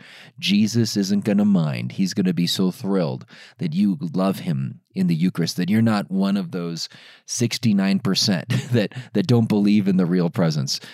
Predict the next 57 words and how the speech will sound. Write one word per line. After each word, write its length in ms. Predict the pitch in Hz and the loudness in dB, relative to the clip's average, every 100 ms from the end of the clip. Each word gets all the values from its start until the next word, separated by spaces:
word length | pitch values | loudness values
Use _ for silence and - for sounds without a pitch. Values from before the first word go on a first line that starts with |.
| - | -8
that, 160 | - 90 | -2 0
that 220 | 104 - | 0 2
you 120 | 110 | 2
love 360 | 101 101 104 104 | 2 2 2 0
Jesus 440 | 101 107 104 110 | 2 2 2 -2
in 60 | 104 | 2
the 80 | 101 | 2
Eucharist. 380 | 110 113 107 117 | 2 2 0 2
You 100 | 107 | 2
want 320 | 90 95 117 | 2 -4 -2
him 180 | 110 107 | -2 0
to 60 | |
be 160 | 101 104 | 0 2
known 540 | 95 90 95 104 107 - | 2 4 4 4 2 0
and 180 | 107 98 | -2 -2
loved 400 | 98 98 101 104 | 0 0 -2 0
in 80 | 104 | 0
the 80 | |
Eucharist. 460 | 98 104 107 107 107 | 2 0 0 0 0
You 80 | 143 | -2
want 200 | 143 135 | -4 -4
so 280 | 139 - 131 | -6 -4 -4
many 200 | 135 127 | -4 -4
souls 460 | - 117 131 135 | -2 0 2 0
to 120 | 120 | -2
benefit 760 | 113 117 - 117 156 131 90 - | -4 -4 -2 0 0 0 -2 -4
from 380 | - 101 92 - - - - - | -2 0 0 -2 -10 -20 -20 -14
Jesus's 640 | 127 113 120 117 117 113 104 | -2 2 2 2 -2 -2 -4
closeness 720 | - - 135 - - 78 - | -4 0 2 2 0 -2 -2
to 220 | - 76 | 0 0
us 160 | - | 0
in 100 | 80 | -2
the 80 | 80 | -2
real 220 | 76 80 | -2 -4
presence. 420 | 76 95 80 73 - | -6 -6 -6 -8 -6
So 160 | 107 - - - | -6 -6 -14 -20
join 320 | - 131 208 208 | -2 2 2 2
us 140 | 135 | 0
in 160 | - 113 | 0 0
this, 200 | 98 - | 0 -2
this 160 | 92 | -4
simple 300 | - 131 147 | 0 0 2
novena. 420 | 151 147 90 85 | 2 2 2 0
Go 140 | 92 101 | -2 -2
to 80 | 98 | 0
ascension 320 | - 104 113 | -2 -2 0
press 160 | 113 | -2
dot 160 | - 101 | 0 -2
com, 240 | - 101 | -2 -2
and 100 | 95 | -2
right 140 | 90 95 | -4 -4
there 120 | 98 | -4
on 100 | 95 | -4
the 60 | 87 | -4
homepage, 420 | 95 95 90 85 | -6 -6 -6 -8
you 80 | 90 | -8
can, 180 | 82 | -8